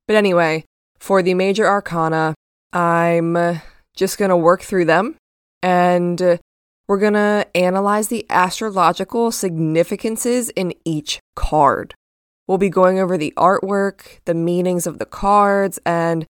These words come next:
how they align astrologically via zodiac signs, the planets, and the elements.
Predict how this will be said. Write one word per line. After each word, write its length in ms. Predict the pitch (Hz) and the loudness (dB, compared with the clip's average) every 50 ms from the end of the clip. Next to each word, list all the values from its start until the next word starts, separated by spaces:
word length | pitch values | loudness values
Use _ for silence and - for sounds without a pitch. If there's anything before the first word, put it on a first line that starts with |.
| _ | _
how 180 | - - 190 214 | -2 0 2 2
they 180 | 214 247 262 269 | 4 4 2 2
align 460 | 254 220 190 180 175 175 175 175 - | 2 0 0 0 0 0 0 -2 -2
astrologically 1000 | 160 165 170 - - - 160 147 151 143 147 160 180 190 - - 220 226 226 | -2 -2 -4 -4 -6 -8 -4 0 2 2 2 0 -2 -4 -6 -4 -4 -4 -4
via 300 | 196 190 185 180 170 170 | -4 -4 0 0 2 0
zodiac 520 | 156 165 165 160 170 185 202 208 214 214 - | 2 2 2 2 2 2 0 0 -2 -2 -2
signs, 520 | - 247 220 214 220 220 220 214 - - | -2 -2 0 0 -2 -2 -4 -6 -8 -8
the 120 | - 190 180 | -6 -6 -6
planets, 560 | - - 175 170 170 160 165 160 156 - - - _ - | -4 -2 -2 0 0 0 0 -2 -4 -6 -10 -14 _ -6
and 540 | - 185 208 214 185 143 113 98 131 - - _ _ _ _ | -4 -2 0 0 2 2 2 0 -2 -8 -10 _ _ _ _
the 160 | - 170 - | -6 -4 -2
elements. 720 | - 165 160 151 127 87 73 60 - _ - - - - - | -2 0 0 -2 -2 -4 -6 -8 -10 _ -14 -14 -14 -14 -16